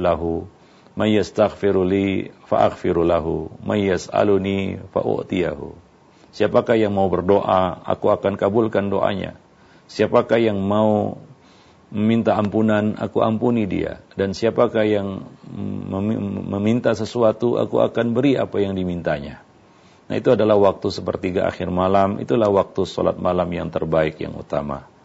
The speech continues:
Pembahasan lebih rinci mengenai salat malam ini kita akan, eh, sebutkan pada,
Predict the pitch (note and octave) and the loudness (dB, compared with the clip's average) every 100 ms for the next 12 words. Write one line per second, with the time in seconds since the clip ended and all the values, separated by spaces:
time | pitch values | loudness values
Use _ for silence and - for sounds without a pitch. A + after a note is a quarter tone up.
0 | - - - - - F#2+ G#2+ G2+ - C3+ | -20 -20 -20 -16 -4 2 4 4 4 4
1 | B2 A2 G#2+ G2+ G#2 G#2+ A#2+ G#2 G2 F#2+ | 4 4 4 4 2 2 0 0 -2 -2
2 | F#2 E2 E2+ F2 D#2+ D#2+ F#2 G#2+ F2+ F2 | -2 -2 -2 0 -2 0 0 -2 -2 -2
3 | F#2 F2 F2 F2+ F2 F2 F2 D#2+ D#2+ D#2+ | -2 -2 0 -2 -2 -6 -6 -6 -6 -6
4 | - E2 - G2 G2+ F#2+ F2 E2 F2 E2+ | -6 -8 -4 -2 -2 -2 -4 -2 2 2
5 | E2 | 0